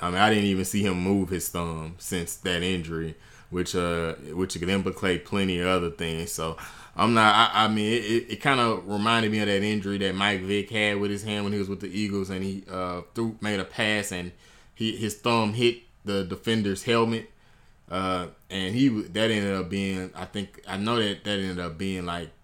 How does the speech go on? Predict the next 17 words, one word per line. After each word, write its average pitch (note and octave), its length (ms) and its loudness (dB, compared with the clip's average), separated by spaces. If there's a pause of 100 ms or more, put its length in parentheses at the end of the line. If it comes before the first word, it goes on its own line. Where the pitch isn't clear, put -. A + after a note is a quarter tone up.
(100)
I F#2 80 -6
don't A2+ 220 0
know A2 80 0
if G2+ 80 -8
that F#2+ 160 0
ended G2+ 280 -2
his F#2+ 200 -2
season, G2 400 -4
but F2+ 160 -6
it F2+ 120 -6
definitely F#2+ 360 -4
put G2+ 180 -6
him F2+ 140 -4
on E2+ 100 -6
I E2+ 280 -2
R. F#2 280 0
So, E2 300 -8